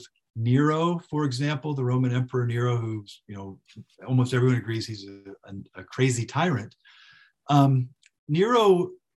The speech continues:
created a world around him. He also was engaged with the philosopher Seneca, but it's not clear that Seneca had any influence on Nero. And the same is true with A-, Alexander and, um, Aristotle. You know, how, how, how,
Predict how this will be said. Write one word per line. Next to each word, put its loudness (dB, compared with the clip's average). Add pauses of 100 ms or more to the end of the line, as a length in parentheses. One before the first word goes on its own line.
(500)
created 6
a 0
world 2
around 2
him. 0
He -2
also 4
was 2
engaged -4
with -10
the -14
philosopher -6
Seneca, -4 (560)
but 2
it's 0
not 4
clear 4
that 0 (180)
Seneca -2
had 2
any 2
influence -4
on -4
Nero. -8
And -4
the 0
same 4
is 2
true -2
with -2
A-, -2 (220)
Alexander -2 (120)
and, -12
um, -12
Aristotle. -2
You -10
know, -8
how, -6 (800)
how, 4
how, -2